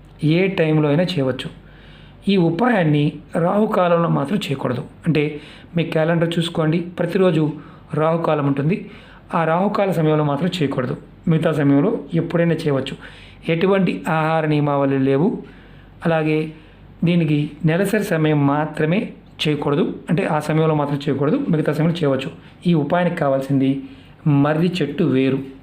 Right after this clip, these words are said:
ఓడ కాదు, భూమిలో ఉండే వేరు కావాలి. అలాగే సింధూరం, ఆంజనేయ స్వామికి వేస్తాం కదా, ఆ సింధూరం కావాలి. మర్రి చెట్టు వేరు, సింధూరం, అలాగే కొద్దిగా కుంకుమ,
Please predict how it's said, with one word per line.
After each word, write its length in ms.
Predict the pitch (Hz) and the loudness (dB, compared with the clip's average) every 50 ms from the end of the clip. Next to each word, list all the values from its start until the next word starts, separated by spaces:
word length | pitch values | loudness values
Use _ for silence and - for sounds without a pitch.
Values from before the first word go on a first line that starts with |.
| - - - - - - - - - - - - - | -20 -20 -20 -20 -20 -20 -20 -20 -20 -20 -14 -4 0
ఓడ 300 | 151 143 151 165 175 170 | 0 2 4 4 4 2
కాదు, 320 | 165 165 151 135 120 123 - - - - - - - - - - - - 143 | 2 0 -2 -2 -2 -4 -6 -10 -18 -20 -20 -20 -20 -20 -20 -16 -6 -2 0
భూమిలో 420 | 143 175 202 202 196 185 175 160 | 2 2 4 4 4 4 4 4
ఉండే 200 | 139 143 156 185 | 4 2 2 2
వేరు 240 | 175 151 147 151 143 | 2 2 2 0 0
కావాలి. 420 | 143 - 139 131 131 127 127 127 - - - - - - - - - - | 0 -2 0 0 0 0 -2 -4 -8 -14 -20 -20 -20 -20 -20 -18 -8 -4
అలాగే 460 | 180 160 156 151 143 143 143 143 143 143 - - - - - - - - - - | -2 0 0 0 0 0 0 0 -2 -4 -10 -20 -20 -20 -20 -20 -20 -14 -6 0
సింధూరం, 580 | 185 180 180 170 147 143 139 135 131 139 139 - - - - - | 2 4 4 4 4 4 4 2 2 0 -2 -8 -12 -12 -6 -2
ఆంజనేయ 280 | 170 165 180 185 190 | 0 2 2 2 2
స్వామికి 300 | 190 180 180 175 175 165 | 2 2 2 2 2 2
వేస్తాం 320 | 165 165 165 165 175 165 165 | 2 0 0 -2 0 0 0
కదా, 240 | 170 180 247 262 - - - | 2 0 0 -2 -4 -6 -4
ఆ 80 | 170 156 | -4 -2
సింధూరం 420 | - 160 151 143 156 160 190 202 | 0 0 0 2 2 2 2 0
కావాలి. 340 | - 156 139 131 127 127 131 - - - - - - - - - - - - - - - - - - | 0 0 0 0 -2 -4 -6 -12 -16 -20 -20 -20 -20 -20 -20 -20 -20 -20 -20 -20 -20 -20 -14 -4 -2
మర్రి 220 | 147 135 139 147 151 | 0 0 0 0 -2
చెట్టు 280 | - 170 160 - 170 | -4 -4 -4 -2 0
వేరు, 300 | 156 165 170 196 269 285 277 - - - - | 2 2 2 2 2 0 -2 -6 -10 -8 -2
సింధూరం, 540 | 156 143 139 139 135 131 143 139 - - - - - - - | 0 2 2 4 2 2 0 -2 -4 -8 -12 -18 -14 -6 -2
అలాగే 480 | 170 156 147 143 139 190 262 - - - - - - - - - | 0 0 2 2 0 0 -2 -2 -6 -12 -16 -20 -20 -18 -10 -4
కొద్దిగా 380 | - 170 151 143 156 147 190 | -2 0 0 0 2 2 0
కుంకుమ, 640 | 214 202 - 147 - - - 139 139 135 135 139 | 0 2 0 0 0 0 0 0 0 2 0 -2